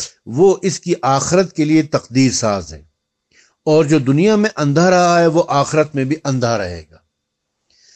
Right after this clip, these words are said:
इस आयत से जाहिर होता है कि हर जमाने में इमाम हक और इमाम बातिल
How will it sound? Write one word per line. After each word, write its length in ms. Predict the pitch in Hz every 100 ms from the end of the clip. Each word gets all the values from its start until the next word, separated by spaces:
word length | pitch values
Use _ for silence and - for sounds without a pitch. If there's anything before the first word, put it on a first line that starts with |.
| _ _ -
इस 240 | 262 - -
आयत 220 | 185 233
से 200 | - 247
जाहिर 360 | 147 139 185 247
होता 300 | 180 - 151
है 180 | 156 160
कि 120 | 156
हर 220 | 135 185
जमाने 520 | 143 131 131 151 190
में 200 | 175 180 -
इमाम 360 | 135 143 151
हक 320 | 139 123 175 - -
और 160 | 139 -
इमाम 360 | 131 139 143 120
बातिल 480 | 117 123 170 170